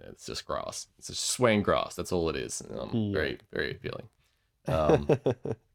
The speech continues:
Speaker 1: yeah, if, if, if, um, if someone could do, like, a, a really cool Ocarina of Time remake that fixes a bunch of the dumb stuff <laughs> that that game makes you do,
Speaker 2: Yeah,
Speaker 1: I,
Speaker 2: yeah.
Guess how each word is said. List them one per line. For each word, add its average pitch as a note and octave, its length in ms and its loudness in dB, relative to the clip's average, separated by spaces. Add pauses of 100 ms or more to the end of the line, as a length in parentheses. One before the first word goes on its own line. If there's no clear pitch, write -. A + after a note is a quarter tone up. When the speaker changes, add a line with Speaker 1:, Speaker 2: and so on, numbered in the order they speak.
(760)
Speaker 1:
yeah, E2+ 280 4
if, C#2 180 -2
if, - 260 -8 (100)
if, - 300 -4
um, D#2+ 540 0
if F#2+ 120 -4
someone C3 320 4
could A2+ 180 0
do, G2 240 2
like, F2 220 0
a, E2 120 -2 (140)
a D#2+ 60 -4
really F2 600 0
cool D#2+ 720 -2 (580)
Ocarina F2 480 2
of D2 80 -6
Time G2 600 0 (280)
remake B2 460 0 (260)
that - 140 -2
fixes A#2 560 0
a A2 80 -2
bunch G2+ 280 0
of F2 140 -6
the D2 200 -2 (140)
dumb F#2+ 320 4
stuff - 420 0
<laughs> - 140 -8
that C3+ 320 0
that G2+ 180 2
game G#2 200 4
makes F#2+ 280 2
you F#2+ 100 2
do, D#2+ 340 0 (140)
Speaker 2:
Yeah, G2+ 380 0
Speaker 1:
I, F#2 180 6
Speaker 2:
yeah. G2 320 2